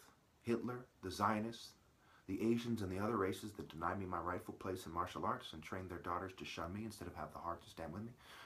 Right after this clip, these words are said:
publicly looked up to somebody I could not possibly. That's too dishonorable for, for me. If they looked up to them and, and, that,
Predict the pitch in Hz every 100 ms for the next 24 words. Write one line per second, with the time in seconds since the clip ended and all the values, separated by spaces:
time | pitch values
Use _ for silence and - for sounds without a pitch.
0 | - 147 147 143 - 127 104 117 117 110
1 | - 98 107 95 87 85 - - - 95
2 | - 90 92 95 - 82 82 - 65 -
3 | - _ _ - - - - - _ -
4 | 90 85 - - 95 92 92 85 73 71
5 | - - - - - 76 78 71 - -
6 | - - - 90 107 101 90 90 - 78
7 | 82 85 78 69 78 82